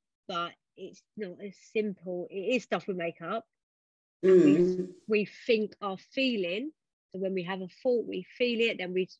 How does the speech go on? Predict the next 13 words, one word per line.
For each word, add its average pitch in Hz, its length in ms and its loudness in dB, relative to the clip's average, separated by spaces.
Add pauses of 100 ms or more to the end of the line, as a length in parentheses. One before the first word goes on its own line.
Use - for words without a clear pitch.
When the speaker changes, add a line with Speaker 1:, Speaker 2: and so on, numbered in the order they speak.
(220)
Speaker 1:
we, 185 460 -2
some 202 260 -6
people 180 500 -6 (320)
mo-, 190 160 0 (160)
think 185 220 -2
in 180 100 -4
images. 196 640 -2
So 190 60 -6
you 180 120 -2
get 180 160 -2
a - 20 -4
movie 190 300 2
screen 175 360 -8